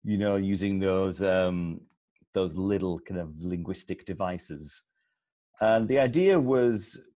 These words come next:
quite exploratory. It was to look at how people would interact with this kind of technology when it's particularly free form.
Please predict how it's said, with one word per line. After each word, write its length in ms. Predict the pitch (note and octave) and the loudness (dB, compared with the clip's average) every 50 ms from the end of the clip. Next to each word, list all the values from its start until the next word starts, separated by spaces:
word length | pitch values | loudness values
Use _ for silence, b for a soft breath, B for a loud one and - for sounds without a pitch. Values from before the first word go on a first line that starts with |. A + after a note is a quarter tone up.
| _ | _
quite 260 | - - A3 G#3+ - | -2 2 2 2 2
exploratory. 1080 | - - - - - - A#2+ A#2 A2+ A2+ B2 A#2+ - B2+ A#2+ B2 B2 A#2+ C3+ D3 C3+ - _ | 0 -6 -12 -10 -4 0 2 2 4 2 2 0 -2 0 0 2 2 0 -2 -4 -8 -8 _
It 100 | - G#2+ | -6 -4
was 200 | A2 A2+ A2+ A2 | -4 -4 -6 -6
to 100 | - - | -6 -6
look 260 | A#2 B2+ D3+ D3 - | -4 -4 -4 -4 -4
at 80 | - - | -6 -8
how 760 | - - - - A#2+ B2 B2+ B2 B2 A#2+ A#2+ A#2 A#2 A2+ - _ _ _ _ _ _ _ _ _ _ _ _ _ _ _ _ _ | -8 -10 -8 -4 -2 0 0 0 0 0 0 -2 -2 -4 -6 _ _ _ _ _ _ _ _ _ _ _ _ _ _ _ _ _
people 560 | - - A#2+ A2+ - - A2+ G#2+ G#2 G2+ - - | -8 -6 -6 -6 -4 -2 -2 -2 -2 -2 -4 -6
would 520 | F#2+ E2+ G2+ G2 G2 F#2+ F#2+ F2+ E2+ E2 - - - _ _ _ _ _ _ _ _ _ _ _ _ - | -4 -2 0 2 2 2 0 -2 -4 -8 -10 -14 -18 _ _ _ _ _ _ _ _ _ _ _ _ -4
interact 560 | A#2 A2+ G#2+ - G#2 G2 G#2+ G#2 G2+ - - | -4 -4 -4 -4 -4 -2 -2 -4 -4 -8 -10
with 100 | F2+ F2 | -10 -8
this 140 | F#2 - - | -8 -10 -10
kind 260 | - - F2+ F2 F2 | -8 -8 -6 -6 -8
of 100 | E2+ - | -10 -10
technology 720 | - - - - E2+ E2+ E2+ E2+ D2+ E2+ E2 D#2 D2+ - _ _ _ _ _ _ | -12 -14 -12 -10 -10 -10 -10 -8 -8 -8 -8 -10 -12 -16 _ _ _ _ _ _
when 220 | - F#2+ G2 F#2 F#2 | -6 -4 -2 -2 -2
it's 360 | F2 - - - - - - _ _ _ _ _ _ _ _ _ _ _ _ _ _ | -4 -8 -10 -14 -18 -18 -20 _ _ _ _ _ _ _ _ _ _ _ _ _ _
particularly 720 | - - - - - - A#2+ - - A#2 A#2+ A2+ A2 G#2+ G2+ | -20 -20 -20 -8 -6 -6 -4 -4 -4 -4 -2 0 0 -2 -2
free 440 | G2+ - - - - A2 A2 A#2 A#2 | -4 -8 -14 -10 -6 -4 -4 -4 -4
form. 640 | A2+ - - A#2 A2+ A2+ A#2 B2 B2+ C3 C3+ C3 | -6 -6 -4 -2 -2 -2 -2 -4 -6 -8 -10 -12